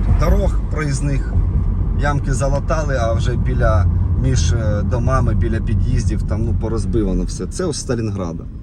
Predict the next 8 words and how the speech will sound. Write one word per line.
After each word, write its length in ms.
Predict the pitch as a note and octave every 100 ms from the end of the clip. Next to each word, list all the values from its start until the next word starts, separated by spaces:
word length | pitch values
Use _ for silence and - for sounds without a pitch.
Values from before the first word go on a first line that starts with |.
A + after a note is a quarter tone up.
| - - - - - - - -
Ось 140 | G2+ F#2
дивіться, 380 | G2+ G2+ - F#2
тут 260 | G2+ F#2
от 100 | F#2+
зробили 440 | G2+ G2 F2+ F#2 F2+
таке 360 | F2+ - F2 C2+ - - - - -
нове 360 | G2 F2+ F2 B2+
все. 280 | - -